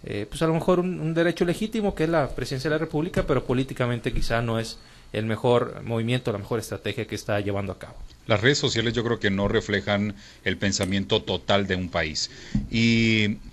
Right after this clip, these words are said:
Speaker 2: y me parece que, eh, esto queda reflejado. Y además también porque en la visita de Marcelo Ebrard a Sinaloa, ¿cómo fue?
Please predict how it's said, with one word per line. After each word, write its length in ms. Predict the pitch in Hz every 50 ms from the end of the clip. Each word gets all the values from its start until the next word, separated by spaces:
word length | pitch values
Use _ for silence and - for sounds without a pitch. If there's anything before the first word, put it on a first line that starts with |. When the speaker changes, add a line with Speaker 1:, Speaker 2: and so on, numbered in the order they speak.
| - - - -
Speaker 2:
y 240 | - 127 127 120 117
me 160 | 120 120 123
parece 460 | 113 - 117 117 131 131 127 143 135 -
que, 480 | - 120 117 117 120 127 131 139 - -
eh, 380 | 107 101 98 95 92 98 107 -
esto 240 | 110 - - 110
queda 400 | - - 110 104 101 101 104 104 101
reflejado. 680 | 104 - 104 104 95 113 98 92 - 196 202 196 170 -
Y 320 | - 127 127 123 120 123
además 320 | 127 127 127 127 156 - -
también 300 | 175 165 143 143 143 143
porque 400 | 147 143 147 - 120 104 98 - - - - - - -
en 100 | - 98
la 80 | 104 107
visita 380 | 110 104 - 110 101 101 123
de 80 | 127 113
Marcelo 340 | 101 98 92 - 110 110 110
Ebrard 240 | 107 110 107 110
a 80 | 110 107
Sinaloa, 480 | - - 101 95 95 92 98 104 107 -
¿cómo 300 | - - 143 139 131 127
fue? 260 | - - 90 76